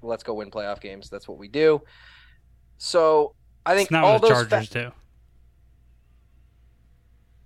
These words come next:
Speaker 1: What?
Speaker 2: You said, "Let's get to," oh, oh, you're saying the Chiefs. "Let's get to the playoffs. Let's win
Speaker 1: Yeah.
Speaker 2: games in the playoffs."
Speaker 1: I
Speaker 2: I
Speaker 1: think
Speaker 2: got
Speaker 1: the
Speaker 2: you, got you.
Speaker 1: Chargers, I think the Chargers have a chip on their shoulder. I expect a big year out of Justin Herbert. I probably will bet him to win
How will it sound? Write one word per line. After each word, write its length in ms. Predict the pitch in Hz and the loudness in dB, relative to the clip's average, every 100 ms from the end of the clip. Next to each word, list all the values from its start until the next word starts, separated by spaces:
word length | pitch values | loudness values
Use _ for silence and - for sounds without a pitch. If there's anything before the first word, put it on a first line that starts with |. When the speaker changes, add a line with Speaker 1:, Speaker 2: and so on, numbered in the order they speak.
| _ | _
Speaker 1:
What? 240 | - 208 - _ _ _ _ - | -20 -20 -20 _ _ _ _ -12
Speaker 2:
You 100 | 151 | -6
said, 300 | 160 143 139 - _ - | -4 -4 -6 -18 _ -14
"Let's 180 | 165 - | -12 -8
get 220 | 170 139 | -10 -10
to," 80 | 151 - | -12 -4
oh, 480 | 156 131 143 135 127 | -2 -2 -2 -4 -4
oh, 20 | |
you're 200 | 143 143 | -4 -4
saying 240 | - 139 | -4 -6
the 80 | 123 | -6
Chiefs. 440 | - 143 120 - 139 | -8 -8 -8 -12 -14
"Let's 160 | 120 | -14
get 160 | - 120 | -16 -14
to 80 | 117 | -12
the 120 | 113 | -6
playoffs. 480 | 117 110 113 - - _ _ _ _ - | -4 -4 -6 -10 -18 _ _ _ _ -18
Let's 180 | 123 117 | -16 -14
win 180 | 120 113 | -12 -2
Speaker 1:
Yeah. 140 | 151 | 0
Speaker 2:
games 220 | 113 113 | -2 -8
in 60 | 117 | -10
the 80 | 110 | -10
playoffs." 220 | 123 117 | -8 -2
Speaker 1:
I 100 | 208 | 2
Speaker 2:
I 40 | |
Speaker 1:
think 120 | 254 262 | 2 0
Speaker 2:
got 60 | |
Speaker 1:
the 0 | |
Speaker 2:
you, 0 | |
got 120 | 190 | -4
you. 40 | 220 | -2
Speaker 1:
Chargers, 540 | 220 208 208 196 - _ _ _ - | -2 -2 -6 -10 -18 _ _ _ -8
I 80 | 202 | -8
think 140 | 214 | -8
the 60 | 190 | -6
Chargers 360 | 202 196 180 | -2 -2 -4
have 120 | 180 | -8
a 40 | 170 | -8
chip 200 | 180 175 | -6 -4
on 80 | 170 | -4
their 100 | 165 | -6
shoulder. 360 | 180 170 170 | -4 -2 -2
I 60 | 156 | -2
expect 300 | 151 170 - | -4 -10 -10
a 20 | |
big 220 | 156 160 | -10 -8
year 160 | 156 156 | -2 0
out 80 | 147 | 0
of 60 | |
Justin 280 | 143 147 147 | -2 -6 -8
Herbert. 360 | 135 156 151 147 | -6 -2 -2 -2
I 80 | 143 | -6
probably 640 | - - 143 147 151 147 147 | -12 -10 -4 -2 -4 -6 -4
will 200 | 143 143 | -4 -2
bet 180 | 139 | -2
him 180 | 139 143 | -4 -10
to 100 | 139 | -12
win 400 | 139 143 143 143 | -10 -8 -8 -10